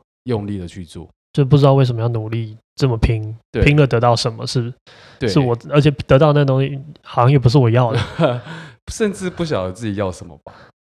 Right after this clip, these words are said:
Speaker 1: 比较难是这个，
Speaker 2: 对啊。
Speaker 1: 是做完了，拿到了，然后呢？
Speaker 2: 你知道后来我怎么处理这种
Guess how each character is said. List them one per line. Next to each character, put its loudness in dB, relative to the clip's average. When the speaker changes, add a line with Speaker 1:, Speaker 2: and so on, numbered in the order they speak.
Speaker 1:
比 -4
较 4
难 -2
是 -8
这 -8
个， -8
Speaker 2:
对 -6
啊。 -10
Speaker 1:
是 -8
做 -6
完 -6
了， -10
拿 -10
到 -4
了， -10
然 -12
后 -14
呢？ -18
Speaker 2:
你 -2
知 -2
道 4
后 6
来 6
我 4
怎 -2
么 -4
处 0
理 -8
这 0
种 -4